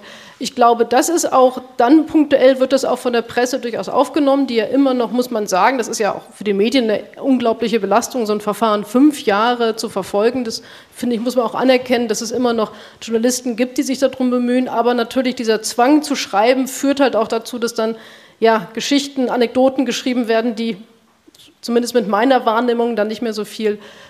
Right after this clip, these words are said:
zu tun haben. Aber ich glaube, was ganz gut gelungen ist bei den Plädoyers der Nebenklage und was dann auch nochmal kommuniziert wurde, ist dieses Ausmaß von institutionellem Rassismus, was er auch nochmal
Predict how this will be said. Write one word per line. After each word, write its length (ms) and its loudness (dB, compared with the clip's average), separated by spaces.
zu 140 -6
tun 340 6
haben. 280 2
Aber 240 2
ich 160 -6
glaube, 340 6
was 300 -2
ganz 300 0
gut 220 0
gelungen 420 6
ist 140 0
bei 100 2
den 140 2
Plädoyers 400 0
der 120 2
Nebenklage 560 2
und 60 -2
was 180 -2
dann 140 2
auch 80 -2
nochmal 300 0
kommuniziert 720 -2
wurde, 240 2
ist 260 -2
dieses 480 -2
Ausmaß 760 4
von 300 2
institutionellem 840 2
Rassismus, 640 -2
was 160 0
er 160 0
auch 40 0
nochmal 380 0